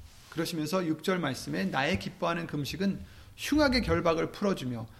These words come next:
멍에의 줄을 끌어주며 압제당하는 자를 자유케 하며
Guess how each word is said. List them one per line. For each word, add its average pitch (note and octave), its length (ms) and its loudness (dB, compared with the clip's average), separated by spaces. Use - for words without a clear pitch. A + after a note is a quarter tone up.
멍에의 G3 480 6
줄을 F#3 400 2
끌어주며 C3+ 640 0
압제당하는 D#3 800 2
자를 D#3 260 2
자유케 D#3 460 -2
하며 B2 280 -2